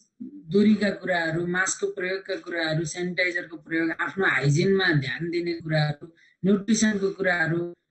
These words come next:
अनि आफूलाई स्वस्थ राख्ने, व्यायाम गर्ने, यो सबै कुराहरू सबै भेरिएन्ट्सको बेलामा नै काम लाग्ने प्र-, प्रिभेन्टिभ मेजर्सहरू हुन्। अब हामीले यसमा एक्चुअल्ली कुन चाहिँ भेरिएन्टमा कस्तो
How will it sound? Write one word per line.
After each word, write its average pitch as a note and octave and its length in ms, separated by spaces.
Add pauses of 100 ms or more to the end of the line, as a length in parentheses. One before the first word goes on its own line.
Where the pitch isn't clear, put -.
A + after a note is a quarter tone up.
(140)
अनि F#3 140
आफूलाई F3+ 440
स्वस्थ G3 400
राख्ने, F3+ 340
व्यायाम E3+ 460
गर्ने, E3+ 280
यो F3 180
सबै G3 400
कुराहरू G3 680 (480)
सबै G#3 320
भेरिएन्ट्सको F#3 640
बेलामा F3 420
नै F#3+ 160
काम F3 280
लाग्ने E3+ 320
प्र-, E3 320
प्रिभेन्टिभ F3 600
मेजर्सहरू D#3 640
हुन्। D#3+ 160 (580)
अब G#3+ 100
हामीले A3 580 (240)
यसमा A3+ 420 (340)
एक्चुअल्ली B3+ 680
कुन B3+ 440
चाहिँ C4+ 200
भेरिएन्टमा G3 680
कस्तो G#3+ 720